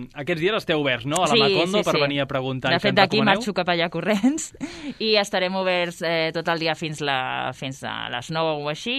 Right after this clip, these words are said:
Speaker 2: i demà també. Vull dir, ara és, mm,
Speaker 1: Tens
Speaker 2: recta
Speaker 1: un pic de
Speaker 2: final.
Speaker 1: feina ara també, o?
Speaker 2: Sí. Dins de tot lo, lo estrany que està sent aquest Nadal, eh, ara aquests dies s'agraeix que hi hagi moviment un altre cop, perquè va haver com un,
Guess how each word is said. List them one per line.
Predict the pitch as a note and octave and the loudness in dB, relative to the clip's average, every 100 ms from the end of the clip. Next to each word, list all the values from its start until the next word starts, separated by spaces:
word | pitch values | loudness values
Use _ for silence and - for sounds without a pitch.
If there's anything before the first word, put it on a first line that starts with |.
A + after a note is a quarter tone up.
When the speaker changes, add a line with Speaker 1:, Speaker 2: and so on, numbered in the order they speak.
| G#3+ | -2
Speaker 2:
i | |
demà | D#3+ C#3 C3+ C#3 D3 D3 C3+ | -2 -2 -2 0 0 0 -2
també. | C3 A2 A#2 G#2 | -4 -8 -8 -12
Vull | G2 D2+ E2+ A#2+ | -14 -14 -12 -10
dir, | B2 | -8
ara | B2 C3+ C3+ | -4 -2 -2
és, | C#3 - | -4 -10
mm, | C3+ C3 A#2+ - - - - _ _ - - | -10 -8 -10 -12 -18 -20 -20 _ _ -20 -6
Speaker 1:
Tens | |
Speaker 2:
recta | E3 F3+ | -2 2
Speaker 1:
un | F3 | 2
pic | G#3+ | 4
de | D3 | 4
Speaker 2:
final. | C3 D#3+ | 4 2
Speaker 1:
feina | F#3+ D#3+ | 2 0
ara | C#3+ | -2
també, | C3+ F3 A#3 | -4 -4 -4
o? | C#3+ | 2
Speaker 2:
Sí. | B2 C3+ - _ - G3+ B3 - - - | 4 2 0 _ -18 -12 -12 -12 -16 -12
Dins | E3+ A#3+ A#3+ | 0 4 6
de | A3+ G#3+ | 6 6
tot | A3+ C#4 | 2 2
lo, | C#4 C4 B3+ A#3+ A#3 G#3+ | 0 0 0 0 0 0
lo | G#3 G3 | 2 0
estrany | F#3 G3+ G3 | 0 -2 -2
que | G3 | -2
està | - F#3+ | -4 -4
sent | F#3+ E3+ | -2 -2
aquest | D#3+ D#3+ | -2 -4
Nadal, | D#3+ D#3 G3 F#3 F3+ - - _ _ - - | -2 0 2 2 0 -4 -14 _ _ -16 -8
eh, | - F3+ E3+ E3 E3 D#3+ D#3 | 0 2 4 2 2 2 2
ara | D#3+ F#3 F3+ | 4 4 4
aquests | E3 E3 D#3+ | 2 0 -2
dies | E3+ | -2
s'agraeix | F3 D#3 C#3 C#3 | -2 -4 -4 -4
que | D#3+ | -6
hi | C#3 | -6
hagi | C3 C3 | -4 -6
moviment | B2+ B2+ C3 C3 | -4 -4 -4 -4
un | B2+ | -4
altre | B2 B2+ C3 | -6 -8 -6
cop, | C#3 C3+ | -6 -6
perquè | C3 D3 | -4 0
va | D3+ | 0
haver | D#3+ D#3+ | 0 -2
com | D3+ | -4
un, | D3 C#3+ | -4 -6